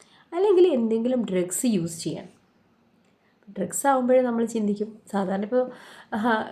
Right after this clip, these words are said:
മദ്യം കഴിച്ചു കഴിഞ്ഞാലൊന്നും ഇങ്ങനെയൊന്നും ചെയ്യാൻ, ആ, പറ്റുമെന്ന് എനിക്ക് തോന്നുന്നില്ല. അങ്ങനെയാണെങ്കിൽ എല്ലാ മദ്യപാനികളും ഇങ്ങനെയൊക്കെ ചെയ്യണ്ടേ?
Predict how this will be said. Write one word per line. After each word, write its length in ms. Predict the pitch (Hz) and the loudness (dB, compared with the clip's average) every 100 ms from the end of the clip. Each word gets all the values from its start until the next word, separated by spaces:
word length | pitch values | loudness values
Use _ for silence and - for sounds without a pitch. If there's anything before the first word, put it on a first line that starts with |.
| - | -6
മദ്യം 440 | 208 196 196 262 | -2 -2 0 2
കഴിച്ചു 240 | 269 254 269 | 4 4 2
കഴിഞ്ഞാലൊന്നും 360 | 262 254 254 | 0 0 0
ഇങ്ങനെയൊന്നും 380 | 247 233 247 254 | 0 0 0 -2
ചെയ്യാൻ, 400 | 240 214 208 208 - _ - | -2 0 0 -2 -6 _ -10
ആ, 100 | 196 | -8
പറ്റുമെന്ന് 420 | 202 202 208 190 | -6 -4 0 0
എനിക്ക് 160 | 190 | 0
തോന്നുന്നില്ല. 300 | 202 175 170 | 0 0 -2
അങ്ങനെയാണെങ്കിൽ 420 | 180 175 202 226 240 | -4 -2 -2 0 0
എല്ലാ 200 | 220 240 | 0 -2
മദ്യപാനികളും 760 | 247 220 233 247 247 240 240 | -2 0 0 2 0 0 -2
ഇങ്ങനെയൊക്കെ 280 | 214 214 220 | -2 -2 -2
ചെയ്യണ്ടേ? 480 | 226 185 175 - | -2 -4 -4 -12